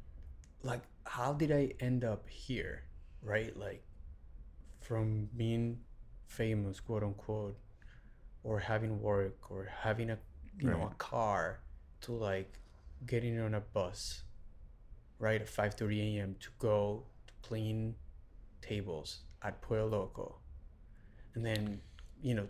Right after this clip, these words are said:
Speaker 1: getting dressed as a clown and, and, and, like, this fear of, of, of, of, of being found, of being seen, of being discovered, right? Like, "Oh no, people are gonna find out I'm here. People are gonna find out I'm doing this." And trying to live this lie.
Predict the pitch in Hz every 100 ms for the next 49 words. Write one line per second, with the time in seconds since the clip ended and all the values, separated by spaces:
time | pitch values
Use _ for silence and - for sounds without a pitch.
0 | - 120 120 113 117 110 - 110 110 -
1 | 107 101 104 101 95 95 - 98 - -
2 | 101 101 101 - 131 131 - - 147 123
3 | 113 - - 113 - - 110 - - -
4 | 107 - - - - - - - 120 113
5 | 123 117 107 - 113 110 101 92 98 107
6 | 110 101 - - 120 110 104 104 101 113
7 | 110 107 101 - - 120 110 90 - 67
8 | 110 117 110 98 98 110 117 110 - 110
9 | 107 107 98 101 107 104 101 101 - -
10 | - - - - 117 110 110 104 104 104
11 | 101 104 107 98 92 92 95 - - -
12 | - - 101 - 113 117 120 120 107 113
13 | 104 - - - - - - - - -
14 | 98 120 131 - -